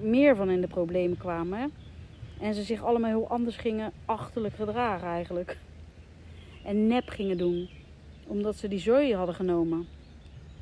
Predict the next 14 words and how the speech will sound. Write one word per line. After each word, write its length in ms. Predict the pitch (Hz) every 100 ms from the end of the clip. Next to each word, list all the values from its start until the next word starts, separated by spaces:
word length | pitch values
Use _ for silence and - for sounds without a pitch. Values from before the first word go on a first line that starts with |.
| - - - - - - - - - -
En 140 | - 214
dan 100 | 214
begint 340 | 196 262 277
het 100 | 233
bij 140 | 180 180
blowen, 560 | 208 247 175 185 302 - - - - - -
zuipen, 680 | - 185 190 202 - 208 233 - - - - -
pillen. 500 | - 214 202 208 262 302 - - - - - - - - - - - - - - - - - - - -
Op 180 | 220 - -
toen, 420 | 233 233 240 226
wat 180 | 214 214
toen 200 | 240 226
heette 840 | 208 214 214 208 196 196 190 190 190
houseparties. 1080 | 165 190 214 214 - 214 220 - 247 294 -